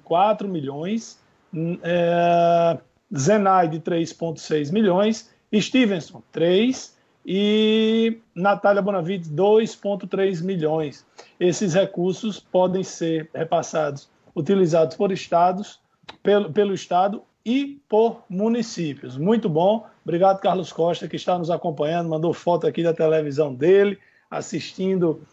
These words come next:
a, a, o Observador Político. Eu dou uma, vou dar uma passada aqui pelo Facebook, mandar um abraço, né, pra turma que tá acompanhando, Vânia Lúcia, Júnior Paiva, Fátima Dias,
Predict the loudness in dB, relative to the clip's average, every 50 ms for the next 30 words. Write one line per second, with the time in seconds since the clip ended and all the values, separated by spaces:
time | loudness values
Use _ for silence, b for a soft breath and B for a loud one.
0 | B B B -6 -2 0 0 0 0 0 0 2 2 2 4 4 4 4 2 2
1 | 0 0 0 2 2 2 0 0 0 0 0 0 0 -2 -6 b b b b b
2 | b -2 0 2 2 2 0 0 -2 -4 0 2 2 2 4 2 2 2 0 0
3 | 0 0 -2 -2 -2 -6 -8 -10 -8 -4 -4 -4 -2 -2 -2 -2 -4 -4 -4 -4
4 | -4 -4 -6 -6 -2 -2 -2 -2 -2 -6 -12 b b b b b b _ -6 -2
5 | 0 2 2 2 2 2 2 4 4 4 2 0 -4 -6 -4 -2 -2 -2 -2 -4
6 | -4 -4 -4 -4 -6 -4 -2 -2 -2 -2 -2 -4 -2 0 0 2 2 0 0 0
7 | 0 -2 -2 0 0 0 2 2 2 2 0 0 -2 -4 -4 0 0 0 0 0
8 | 0 0 2 2 4 4 4 4 2 0 -2 -2 0 0 0 0 2 0 -2 -6
9 | -6 -6 -6 -4 -2 0 2 2 2 0 -2 -8 -16